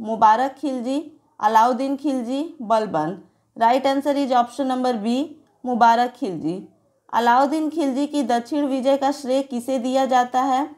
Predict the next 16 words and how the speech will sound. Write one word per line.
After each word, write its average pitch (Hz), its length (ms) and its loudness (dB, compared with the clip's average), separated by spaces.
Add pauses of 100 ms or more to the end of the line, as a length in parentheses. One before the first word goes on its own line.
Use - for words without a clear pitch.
(400)
गाजी 220 380 4
मलिक, 269 460 -2 (320)
अल्प 269 280 -2
खां, 285 360 0 (220)
मलिक 240 420 -2
काफूर, 269 500 0 (280)
अलाउद्दीन 240 580 2
खिलजी। 180 580 -4 (320)
Right 233 300 6
answer 269 340 0
is 269 160 -2 (140)
option 226 360 2
number 254 300 -2
C, 254 320 -6 (260)
मलिक 240 360 -2
काफूर। 175 540 0